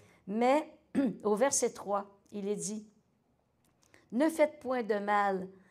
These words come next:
à la terre, ni à la mer, ni aux arbres, jusqu'à ce que nous ayons marqué du sceau le front des serviteurs de notre Dieu. »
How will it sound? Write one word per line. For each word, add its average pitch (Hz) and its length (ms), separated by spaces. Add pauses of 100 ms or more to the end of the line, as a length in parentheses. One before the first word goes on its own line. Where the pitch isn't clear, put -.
à 196 140
la 196 160
terre, 208 440 (220)
ni 226 180
à 214 100
la 185 160
mer, 180 340 (260)
ni 247 140
aux 214 240
arbres, 190 300 (120)
jusqu'à 233 500
ce - 100
que 240 80
nous 214 260
ayons 240 220
marqué 202 380
du 170 140
sceau 214 380 (340)
le 202 200
front 214 520 (120)
des 180 120
serviteurs 180 640 (260)
de 170 120
notre 165 340
Dieu. » - 240